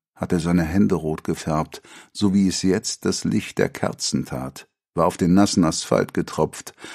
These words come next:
hatte sich dort mit dem Regenwasser vermischt, um in den Gully und schließlich fortgespült zu werden.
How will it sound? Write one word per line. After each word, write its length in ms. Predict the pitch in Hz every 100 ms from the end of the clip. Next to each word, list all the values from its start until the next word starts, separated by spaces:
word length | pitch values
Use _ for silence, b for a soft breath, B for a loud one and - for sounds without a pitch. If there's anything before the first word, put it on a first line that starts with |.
| B
hatte 240 | - 98 101
sich 280 | 92 87
dort 280 | - 110 113
mit 160 | 104 98
dem 140 | 87
Regenwasser 680 | 82 101 113 98 95 95 87
vermischt, 560 | - 85 95 92 - - B B B
um 160 | 117 101
in 100 | 101
den 220 | 92 85
Gully 420 | 101 104 104 -
und 220 | - 90
schließlich 760 | - - 104 95 - 92 104 -
fortgespült 920 | - - 80 - - - - - 65
zu 220 | - 60 57
werden. 340 | 57 - -